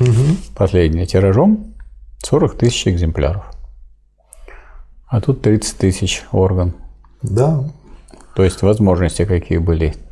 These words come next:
Speaker 2: в этом смысле узкие, какие
Speaker 1: Это
Speaker 2: сейчас стали широкие.
Speaker 1: Михаил Васильевич, это говорит только о наших возможностях, они щас больше.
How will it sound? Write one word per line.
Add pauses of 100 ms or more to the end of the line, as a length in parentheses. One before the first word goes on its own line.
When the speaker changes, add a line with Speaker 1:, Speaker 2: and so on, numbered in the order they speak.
(680)
Speaker 2:
в
этом
смысле
узкие,
какие
Speaker 1:
Это
Speaker 2:
сейчас
стали
широкие. (240)
Speaker 1:
Михаил
Васильевич,
это
говорит
только
о
наших
возможностях,
они
щас
больше.